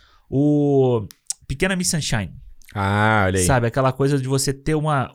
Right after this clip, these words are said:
Speaker 1: um pessoal meio disfuncional ali e tal, e você ter
Speaker 2: Uhum.
Speaker 1: umas temáticas mais, mais profundas, mas você tratar com um bom humor.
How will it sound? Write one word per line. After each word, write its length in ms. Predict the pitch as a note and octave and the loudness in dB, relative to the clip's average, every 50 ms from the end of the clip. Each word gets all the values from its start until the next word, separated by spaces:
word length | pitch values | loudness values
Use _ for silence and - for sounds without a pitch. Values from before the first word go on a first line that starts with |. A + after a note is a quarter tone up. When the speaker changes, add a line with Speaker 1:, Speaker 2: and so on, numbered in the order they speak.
| _ - | _ -12
Speaker 1:
um 80 | C3 B2 | -12 -6
pessoal 400 | - - C#3+ C#3 - D3 C#3 C3+ | -2 -2 0 0 2 2 2 2
meio 220 | C3+ C#3 C#3+ C#3 | 2 0 -2 -2
disfuncional 840 | C3 B2 - - - D3 C3+ - D#3 C3 A#2+ B2 C3+ C#3+ C#3+ C#3 C3+ | -4 -6 -8 -6 -4 -2 -2 0 0 0 0 0 0 2 2 4 2
ali 480 | A#2+ B2 B2+ C3 D#3 F3+ F#3+ F#3 F3+ E3 | 2 2 0 -2 -2 -4 -4 -4 -4 -4
e 20 | |
tal, 380 | D#3 - - - D3+ D#3 D#3 D3 | -6 -6 -4 -2 0 2 2 0
e 20 | |
você 240 | C#3 C3+ C#3 - C#3 | 0 -2 -4 -4 -4
ter 240 | - - - A2 A2 | -4 -2 -2 0 0
Speaker 2:
Uhum. 140 | A2 B2 D#3 F#3 - | -2 -4 -6 -8 -8
Speaker 1:
umas 320 | - - C3+ C#3 C3+ - | -8 -4 -4 -2 -2 -2
temáticas 800 | - C#3 C3 B2+ C3 D3 E3+ E3 D#3 D3+ - - - D3+ C#3+ C3 | -2 -4 -4 -2 0 0 0 2 0 0 -4 -6 -6 -6 -4 -4
mais, 320 | C3+ C3+ C3 C3 C3 - _ _ - - - - _ _ - | -2 -2 -2 -2 -2 -6 _ _ -20 -20 -20 -20 _ _ -2
mais 160 | B2+ C3 - | -2 -2 2
profundas, 1000 | - D3 C#3 C#3 - - - D3+ E3+ F#3+ G3 F#3+ F3+ D#3 D#3+ D#3 D3 C#3 - - _ _ _ _ _ _ _ _ _ _ - | 2 2 2 2 -2 -4 -2 -2 0 0 0 -2 -2 -2 -2 -2 -4 -4 -8 -14 _ _ _ _ _ _ _ _ _ _ -8
mas 180 | - A#2+ C3 B2 | -4 -2 -2 -2
você 240 | C3 C3+ - - C#3 | -2 -2 -2 -2 -2
tratar 400 | C3+ D3+ C#3 C3+ C#3 - C#3 C#3 | -2 -2 -2 -2 -2 -2 -4 -2
com 140 | - D3+ C#3+ | -2 -4 -4
um 80 | C#3 | -2
bom 220 | C3+ C#3 D3 C#3+ C#3+ | 0 0 0 0 0
humor. 360 | C#3 C3 C3 C3 B2 - | 0 2 2 2 2 0